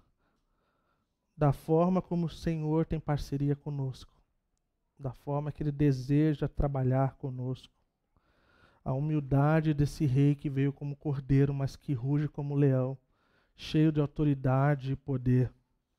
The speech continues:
né? Fala dessa, um lembrete pra nós acerca dessa vida de aparência, de ter folhas, mas não ter fruto.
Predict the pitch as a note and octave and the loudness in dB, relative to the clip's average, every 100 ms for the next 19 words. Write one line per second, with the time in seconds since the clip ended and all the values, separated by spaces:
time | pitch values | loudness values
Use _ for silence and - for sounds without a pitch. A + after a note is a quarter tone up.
0 | _ C3+ C3 - _ _ _ _ _ _ | _ -10 -10 -12 _ _ _ _ _ _
1 | _ _ _ _ _ _ _ _ _ _ | _ _ _ _ _ _ _ _ _ _
2 | _ _ _ _ _ _ _ _ _ C#3+ | _ _ _ _ _ _ _ _ _ -2
3 | C3+ C#3 C#3 C#3 - C#3+ - _ _ D3 | 2 4 4 4 4 0 0 _ _ 2
4 | D3+ D3 C3+ D3+ D3+ - C#3+ C#3+ C#3+ C#3+ | 4 4 6 6 4 0 0 0 2 4
5 | C#3 B2+ - D3 C#3+ D3+ C3 C#3+ C#3+ E3 | 4 0 2 4 4 2 2 2 2 0
6 | C#3 C#3 D#3+ E3 F3+ - G#3 E3+ D#3+ G3 | -2 -2 -2 -2 -2 -2 -2 0 0 -2
7 | - D3 D3 - D#3 - D#3 E3 F3+ D#3 | -4 -8 -6 -2 -4 -4 -4 0 -2 -2
8 | D3 C#3+ D#3 - D#3+ - - C#3 D3+ - | -4 -4 -6 -4 -6 -6 -8 -8 -8 -12